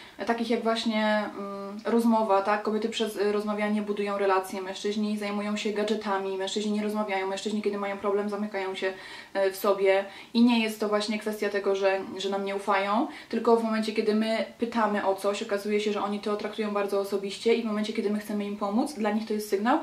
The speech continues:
że oni nie są dość dobrzy, nie są dość męscy, żeby poradzić sobie z, z tą sytuacją i dlatego czują się obrażeni.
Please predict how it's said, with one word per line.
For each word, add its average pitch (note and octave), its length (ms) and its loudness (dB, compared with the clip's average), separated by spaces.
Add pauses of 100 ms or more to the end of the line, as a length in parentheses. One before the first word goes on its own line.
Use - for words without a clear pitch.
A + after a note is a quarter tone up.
(200)
że A3 100 -4
oni A#3 180 8
nie A#3 80 6
są A#3 200 4
dość G#3+ 180 2
dobrzy, G#3 360 4
nie A#3 100 6
są G#3+ 160 0
dość G#3 200 -2
męscy, G#3 360 0
żeby B3 140 0
poradzić G3+ 360 2
sobie F#3+ 180 -4
z, - 60 -8
z - 340 -8
tą G3+ 140 -2
sytuacją G3 600 0
i A3 60 -4
dlatego A3+ 320 0
czują A3+ 240 0
się - 120 0
obrażeni. A3+ 440 2